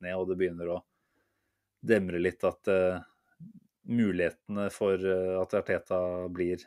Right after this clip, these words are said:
eh, også neste sesong, de ser ut til å være ganske store, enten man liker det eller ikke. Eh, vi skal ta den praten der, eh, opp og ned og i mente i løpet av den sendingen her, tenker jeg, Magnus. Eh,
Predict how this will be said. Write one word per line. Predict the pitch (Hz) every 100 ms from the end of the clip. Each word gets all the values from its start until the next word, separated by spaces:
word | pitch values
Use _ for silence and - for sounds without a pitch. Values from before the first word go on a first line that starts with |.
| - 98
eh, | 95
også | 95 95 - 101
neste | - -
sesong, | 90 95 95
de | 92
ser | - 95
ut | 87
til | -
å | 90
være | 90
ganske | 90 - 98
store, | - 95 90 - _ _ _ _ -
enten | 87
man | 98 95
liker | 85 -
det | 90
eller | 90 87
ikke. | - - _ _
Eh, | 113 104 98 98 98 95 92 _ -
vi | 104
skal | - 107
ta | 110 98
den | 98 95 95
praten | 95 90 104
der, | 95 92 92
eh, | 95 95 95 92 - _ _ - - -
opp | - -
og | 107
ned | 98
og | 110
i | 110
mente | 92 - 92
i |
løpet | 92 87 -
av | 98 95
den | 95
sendingen | 92 98 90 90
her, |
tenker | 87 87 92
jeg, |
Magnus. | 90 90 110 - - -
Eh, | 110 101 98